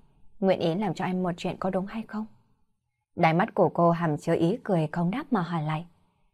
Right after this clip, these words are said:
"Trừ việc phải rời xa em, thì chuyện gì anh cũng có thể làm được. Chuyện kia quả thực là rất khó khăn, hắn không thể nào làm được." Cô nở ra một nụ cười.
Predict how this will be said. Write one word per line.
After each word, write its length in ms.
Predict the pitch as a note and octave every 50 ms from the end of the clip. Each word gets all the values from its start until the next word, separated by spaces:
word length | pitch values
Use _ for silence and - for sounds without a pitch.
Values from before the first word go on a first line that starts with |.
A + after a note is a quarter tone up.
| _ _ _ - _ _ _ -
"Trừ 160 | - F3 D#3
việc 200 | E3+ E3+ D#3+ -
phải 120 | D#3 D3+
rời 200 | D3 - D3+ C3+
xa 160 | - - D3+
em, 220 | D3+ - D3+ D#3 E3 - - _ _ -
thì 120 | F#3+ F3
chuyện 180 | F3 - D#3 -
gì 160 | - D#3+ C#3+
anh 200 | - - D#3 E3
cũng 120 | - D#3 D3
có 120 | - F3
thể 140 | F3+ G#3 E3+
làm 200 | D#3 D#3 D3 D3
được. 180 | D3+ C#3+ C3+ _ _ _ - _ _ _ _ _ _ _ _ _ _ -
Chuyện 220 | - F#3 E3+ E3
kia 220 | - F3+ E3 E3 D#3+
quả 120 | - E3 D3+
thực 220 | - - E3 -
là 200 | E3 D#3 D#3 C3+
rất 160 | E3+ - B3+ - -
khó 200 | F3+ D#3+ E3+ F3
khăn, 180 | - G#3 G#3 G#3 G3+ - - _ _ _
hắn 280 | - - G#3+ G3+ A3 C4
không 180 | C4+ D4 D4 C#4+
thể 120 | C#4 A#3
nào 200 | G3 G3 F#3 F3+
làm 260 | F3+ F#3 F#3 F3+ F3
được." 160 | F3 F3+ F3 F3 - - _ _ _ _ _ _ _ _ _ _ _ -
Cô 220 | - F3 E3+ E3
nở 140 | D#3+ E3 D3+
ra 140 | C#3+ E3 E3
một 200 | E3+ D#3+ D#3 E3+
nụ 180 | E3 E3+ E3 D#3+ -
cười. 280 | - F3 E3+ D#3+ D#3